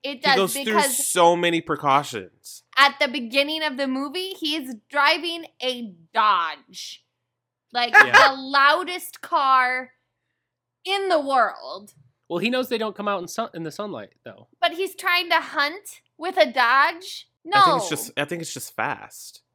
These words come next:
Speaker 3: Yeah,
Speaker 1: And
Speaker 3: I think he,
Speaker 1: loud.
Speaker 3: I, th-, I think he's going for speed on that one.
Speaker 1: Well, no, he
Speaker 2: <laughs> Because he
Speaker 1: from
Speaker 2: runs,
Speaker 1: the jump,
Speaker 2: he runs
Speaker 1: he's making irresponsible car choices,
Speaker 2: because
Speaker 1: is
Speaker 2: he
Speaker 1: what
Speaker 2: runs
Speaker 1: I'm
Speaker 2: into a
Speaker 1: saying. <laughs>
Speaker 2: herd.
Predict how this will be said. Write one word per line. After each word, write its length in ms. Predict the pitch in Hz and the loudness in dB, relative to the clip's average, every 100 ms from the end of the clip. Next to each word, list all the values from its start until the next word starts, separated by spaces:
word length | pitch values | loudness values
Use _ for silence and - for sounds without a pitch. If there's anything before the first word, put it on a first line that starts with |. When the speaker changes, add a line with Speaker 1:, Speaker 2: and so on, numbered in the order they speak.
| _ _ _ | _ _ _
Speaker 3:
Yeah, 200 | 147 254 | -6 0
Speaker 1:
And 200 | 277 247 | 0 2
Speaker 3:
I 220 | 240 208 | 2 2
think 0 | |
he, 60 | 185 | 0
Speaker 1:
loud. 180 | 139 147 | -4 -8
Speaker 3:
I, 100 | 147 | -12
th-, 160 | - _ | -12 _
I 120 | 147 147 | -10 -6
think 120 | 165 | -6
he's 140 | 151 | -6
going 180 | 139 127 | -6 -8
for 100 | 120 | -10
speed 340 | 110 - 113 | -14 -14 -12
on 100 | 104 | -12
that 160 | 101 98 | -14 -16
one. 140 | 101 101 | -16 -16
Speaker 1:
Well, 440 | 254 269 254 240 | -10 -8 -8 -8
no, 280 | 254 262 226 - | -10 -8 -8 -8
he 240 | 311 302 - | -10 -10 -12
Speaker 2:
<laughs> 100 | 294 | -12
Because 280 | 185 339 - | 0 0 4
he 60 | 392 | 6
Speaker 1:
from 160 | 403 | 8
Speaker 2:
runs, 200 | - - | 6 2
Speaker 1:
the 60 | 392 | 6
jump, 140 | 403 | 6
Speaker 2:
he 60 | 403 | 8
runs 300 | 403 392 370 | 6 4 2
Speaker 1:
he's 120 | 359 | -2
making 400 | 339 359 349 320 277 | -2 -2 -4 -4 0
irresponsible 800 | 320 311 - 285 254 - 240 247 | 2 2 2 2 2 -2 -6 -6
car 280 | - 220 208 | -2 -4 -4
choices, 420 | - 196 196 185 | -8 -10 -8 -4
Speaker 2:
because 220 | 175 196 | -4 -2
Speaker 1:
is 40 | 208 | 0
Speaker 2:
he 60 | |
Speaker 1:
what 100 | 180 | 4
Speaker 2:
runs 220 | 175 175 | 4 4
Speaker 1:
I'm 100 | 175 | 0
Speaker 2:
into 180 | - 175 | 2 6
a 100 | 139 | 4
Speaker 1:
saying. 140 | 117 269 | 4 0
<laughs> 20 | |
Speaker 2:
herd. 640 | 123 135 139 98 - 302 | 4 4 4 0 -6 -12